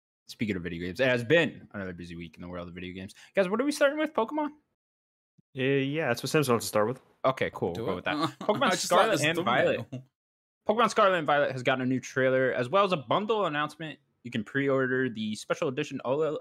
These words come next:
Speaker 1: O L E D Switch now, and it's available on November fourth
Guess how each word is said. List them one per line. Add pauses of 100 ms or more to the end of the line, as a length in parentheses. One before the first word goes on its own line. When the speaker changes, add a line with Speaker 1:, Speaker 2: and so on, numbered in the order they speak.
(140)
Speaker 1:
O
L
E
D
Switch
now, (100)
and
it's
available
on
November
fourth